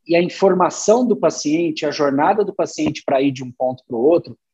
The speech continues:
pra comprar um medicamento, pra agendar uma consulta, pra conseguir falar com o médico, pra fazer um exame na farmácia, pra ir da farmácia pra um laboratório que a própria farmácia tem parceria. É,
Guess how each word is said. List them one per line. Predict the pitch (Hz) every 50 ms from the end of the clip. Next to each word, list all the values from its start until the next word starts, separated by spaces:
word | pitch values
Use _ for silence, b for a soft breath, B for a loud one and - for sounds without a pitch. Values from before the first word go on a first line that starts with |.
| _ _
pra | - - -
comprar | 175 170 156 165 180 185
um | 185
medicamento, | 185 175 - - - 170 160 156 156 151 139 -
pra | - 135 139
agendar | 139 151 147 139 156 160
uma | 180 196
consulta, | 185 - 180 165 - - 156 147 - -
pra | - - -
conseguir | - 143 131 - 175 -
falar | - 175 165 170 165
com | - 185
o |
médico, | 170 156 139 131 107 - - _
pra | - 131
fazer | - - 147 123 160 180
um | 196
exame | 190 160 151 175 170 165 160
na | 165 151
farmácia, | - 165 156 156 156 151 147 131 - - 113 - - _ _ _ _ _ _ _
pra | 147 151 151 175 -
ir | 185 202 247
da | 240 240 214
farmácia | - - 190 175 175 180 190 185 - 185
pra | - 175 170
um | 170
laboratório | 170 170 165 170 170 160 165 - 165 165 170 156
que | - 170
a | 151
própria | - 175 160 165 165 156
farmácia | - 160 151 156 160 151 - - - -
tem | 160 156
parceria. | - 165 156 - - 175 151 160 165 160 147 131 113 - _ _ _ _ _ _ _ _ _
É, | 131 131 131